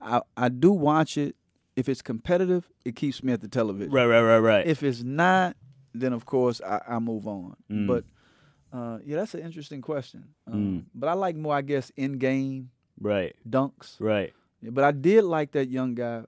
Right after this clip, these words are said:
Speaker 1: uh, from, uh, Orlando. What was his name? When he went
Speaker 2: Is it
Speaker 1: and his
Speaker 2: Aaron Gordon?
Speaker 1: legs. No, no, no. About a year or two ago, he went up and he had his legs like he was sitting down, and he w-,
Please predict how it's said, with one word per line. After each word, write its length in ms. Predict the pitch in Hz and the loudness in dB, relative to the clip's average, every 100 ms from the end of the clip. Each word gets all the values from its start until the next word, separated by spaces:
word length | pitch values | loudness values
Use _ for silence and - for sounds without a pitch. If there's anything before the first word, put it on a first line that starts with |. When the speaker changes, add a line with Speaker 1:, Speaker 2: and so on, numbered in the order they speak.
| - | -14
Speaker 1:
uh, 200 | 107 104 | -14 -14
from, 440 | - 110 101 98 101 | -14 -14 -14 -16 -18
uh, 300 | 95 - 113 | -20 -16 -12
Orlando. 480 | 107 120 131 110 | -8 -6 -6 -8
What 180 | 107 131 | -10 -10
was 100 | 139 | -10
his 100 | 139 135 | -10 -8
name? 260 | 143 135 | -6 -6
When 100 | 117 | -8
he 200 | 98 170 - _ _ | -10 -12 -14 _ _
went 320 | 117 147 156 | -6 -4 -4
Speaker 2:
Is 80 | 110 | 6
it 60 | 123 | 6
Speaker 1:
and 80 | 117 | 8
his 140 | 123 | 6
Speaker 2:
Aaron 20 | 120 | 6
Gordon? 260 | 131 120 151 | 6 6 4
Speaker 1:
legs. 160 | 160 - _ - | -2 -8 _ -10
No, 260 | 123 135 156 | -4 -4 -2
no, 140 | 151 | -4
no. 380 | 135 117 104 - | -4 -6 -8 -10
About 240 | 117 120 113 120 | -6 -4 -6 -10
a 80 | |
year 360 | 117 123 165 175 | -10 -6 0 0
or 20 | |
two 280 | 156 - 147 | -2 -8 -8
ago, 300 | 120 127 117 | -4 -4 -4
he 160 | 123 135 | -6 -6
went 260 | 143 160 | -4 0
up 260 | 160 147 - _ _ _ | 0 0 -4 _ _ _
and 100 | - | -8
he 80 | 139 | -6
had 220 | 147 160 147 | -2 -2 -2
his 180 | 123 | -4
legs 520 | 123 139 160 170 147 143 | -4 0 2 0 -2 -4
like 120 | 135 | -4
he 100 | 143 | -6
was 120 | 120 | -6
sitting 380 | - 180 156 131 | 2 2 2 2
down, 340 | 147 156 147 | 2 4 2
and 120 | 127 120 | 0 -2
he 80 | |
w-, 300 | 131 120 139 | -6 -8 -18